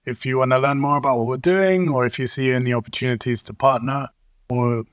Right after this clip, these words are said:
you're curious about how you can utilize healthcare data, I'm very open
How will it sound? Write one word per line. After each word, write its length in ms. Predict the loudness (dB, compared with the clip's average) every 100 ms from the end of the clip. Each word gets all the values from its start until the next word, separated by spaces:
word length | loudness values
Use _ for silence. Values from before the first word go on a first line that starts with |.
| -8
you're 360 | 0 2 2
curious 340 | 2 2 2 2
about 220 | 2 4
how 100 | 2
you 160 | 0
can 180 | -2 -2
utilize 640 | -2 -2 0 2 2 0
healthcare 440 | 0 -2 -2 -4 -2
data, 360 | 0 0 0 -6 -6
I'm 340 | -2 0 0
very 260 | 2 2 4
open 380 | 0 -2 -4